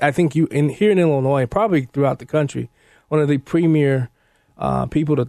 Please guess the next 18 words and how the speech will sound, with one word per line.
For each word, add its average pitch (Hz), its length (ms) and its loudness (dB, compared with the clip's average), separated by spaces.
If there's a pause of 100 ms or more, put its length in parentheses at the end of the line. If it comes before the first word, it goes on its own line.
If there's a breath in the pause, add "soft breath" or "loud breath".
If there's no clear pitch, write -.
to, 131 120 -4
to - 140 -4
reach 143 220 0
out 147 200 0
to 131 160 -2
when 123 180 0
you 135 80 2
wanna 131 320 0
understand, 139 800 0 (580)
uh, 131 180 -2
a 127 60 2
Supreme 131 300 -2
Court 185 240 0
ruling, 165 560 2 (140)
um, 110 460 -2 (120)
appeals 170 380 -2
court 170 220 0
ruling, 151 440 2